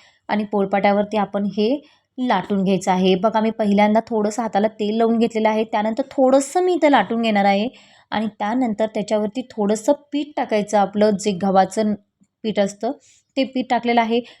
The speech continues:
आपण चपातीची जशी घडी घालतो तशीच घडी सेम घालायची आहे. चपातीचा गोळा जेवढा असतो तेवढं आपण आकार घेतला तरी देखील चालू शकतं. चला तर असं करून आपण हे, अ, पूर्ण जो मेथीचा थेपला आपण बनवणार आहोत तो पूर्ण लाटून घ्यायचा आहे.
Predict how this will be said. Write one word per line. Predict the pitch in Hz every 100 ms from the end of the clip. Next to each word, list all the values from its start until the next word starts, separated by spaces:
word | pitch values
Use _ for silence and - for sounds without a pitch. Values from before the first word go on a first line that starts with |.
| -
आपण | 233 262
चपातीची | 247 240 226 247 226 254
जशी | 202 220 - 269
घडी | 233 220
घालतो | 233 220 214
तशीच | 240 226 214 254 262
घडी | 247 226
सेम | 226 240 233
घालायची | 240 220 214 240
आहे. | 233 226 233 - - - -
चपातीचा | 294 320 330 339
गोळा | 247 233 226
जेवढा | 247 247 226
असतो | 233 226 247
तेवढं | 254 - 208 202 226 226
आपण | 220 226 220
आकार | 220 214 208
घेतला | 202 214 208
तरी | 208 208 202
देखील | 185 196 254 311 -
चालू | 226 190
शकतं. | 196 196 196 190 175 - - _ -
चला | 330 339
तर | 359 349
असं | 254 - 311
करून | 311 262 269
आपण | 233 - 240
हे, | 214 247 247 _
अ, | 220 220 214
पूर्ण | 208 214 220 208 220 247 - -
जो | 196 220
मेथीचा | 214 208 196 214 226
थेपला | 220 247 208 214
आपण | 269 330 240
बनवणार | 220 214 214 202
आहोत | 202 202 208 _ _ -
तो |
पूर्ण | 226 226 214 208
लाटून | 233 220 180 180 202
घ्यायचा | 190 196 175 196
आहे. | 180 185